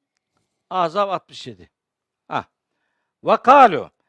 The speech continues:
cehenneme gidecek olanlar diyecekler ki, "Rabbena, ey Rabbimiz, inna biz eta'na,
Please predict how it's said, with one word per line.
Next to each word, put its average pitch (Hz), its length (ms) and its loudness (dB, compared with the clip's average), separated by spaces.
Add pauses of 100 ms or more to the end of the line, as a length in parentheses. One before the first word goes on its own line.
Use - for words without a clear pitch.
(240)
cehenneme 233 560 0
gidecek 190 480 -6
olanlar 135 540 -6
diyecekler 185 600 -8
ki, 127 160 -10
"Rabbena, 135 560 -4
ey 196 180 -6
Rabbimiz, 196 520 -8 (720)
inna 185 460 -2
biz 226 400 -8 (500)
eta'na, 220 800 2